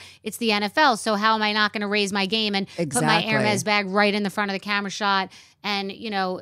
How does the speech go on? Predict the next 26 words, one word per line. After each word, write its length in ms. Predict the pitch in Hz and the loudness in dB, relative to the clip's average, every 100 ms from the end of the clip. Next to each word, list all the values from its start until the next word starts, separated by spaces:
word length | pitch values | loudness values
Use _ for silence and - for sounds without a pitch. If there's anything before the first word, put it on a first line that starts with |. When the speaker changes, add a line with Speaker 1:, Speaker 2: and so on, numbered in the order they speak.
| 131 | -6
Speaker 2:
Right. 400 | 165 175 143 - - | -4 0 0 -4 -6
Speaker 1:
and, 200 | 214 208 | -6 -4
and 220 | 214 202 | -4 -2
wear 240 | 214 208 190 | 0 0 -2
sh-, 160 | - _ _ _ - | -8 _ _ _ -6
A, 120 | 208 | -4
B, 100 | 202 | -2
C, 220 | 190 220 | -2 -4
D, 160 | 196 196 | -4 -4
G, 300 | 151 - 220 | -6 -6 -4
E, 20 | |
F, 100 | 202 | -4
G 200 | - 208 | -4 -6
letters 420 | 196 208 208 202 - 139 117 117 | -2 -2 -2 -4 -8 -14 -18 -10
everywhere, 540 | 220 196 214 208 202 196 | -8 -4 -2 0 2 2
Speaker 2:
<laughs> 40 | |
Speaker 1:
all 140 | 202 202 | 2 0
over 100 | 196 | 0
my 140 | 196 | 0
body, 540 | 190 196 202 196 202 | 4 4 4 2 -2
every 240 | 202 202 202 | -4 -4 -4
minute 160 | 208 202 | -2 -4
of 60 | |
the 60 | 190 | -4
day? 80 | 196 | -4
Like, 160 | 220 | -4